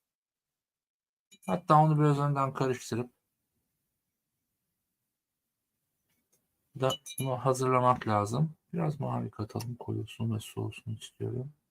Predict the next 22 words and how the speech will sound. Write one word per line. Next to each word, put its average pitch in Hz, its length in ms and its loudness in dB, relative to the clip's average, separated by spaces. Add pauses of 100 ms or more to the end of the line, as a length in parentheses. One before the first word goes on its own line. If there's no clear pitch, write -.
(1700)
Kahverengiyle 175 640 10
maviyi 147 400 10
karıştırdığınız 151 680 6
zaman 143 220 8
çok 156 240 4
güzel 143 280 2
bir 160 60 4
gölge 131 420 6
tonu 117 200 6
elde 110 220 4
edersiniz. 113 520 2
Bunu 131 100 0
sakın 123 320 -2
unutmayın. 120 460 0 (340)
Isıtmak 165 420 6
istediğinizde 131 720 2
kırmızı, 147 500 6 (200)
kırmızı 139 340 4
ile 123 180 6
çoğaltırsınız 117 760 4
ve 143 40 6
ortaya 131 580 6